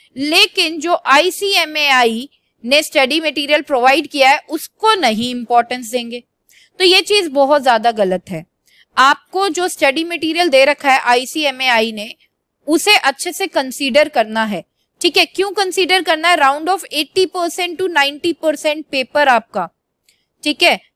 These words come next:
आईसीएमएआई के स्टडी मटेरियल के बैक एक्सरसाइज के जो क्वेश्चंस है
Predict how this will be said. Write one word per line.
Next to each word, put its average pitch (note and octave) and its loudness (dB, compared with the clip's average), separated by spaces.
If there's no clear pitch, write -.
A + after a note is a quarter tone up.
आईसीएमएआई D#4+ 2
के D#4+ -4
स्टडी C#4+ -2
मटेरियल C4+ -2
के C#4+ 0
बैक A#3+ 2
एक्सरसाइज B3 -4
के C4 -2
जो C4 -2
क्वेश्चंस A#3+ -4
है F3+ -4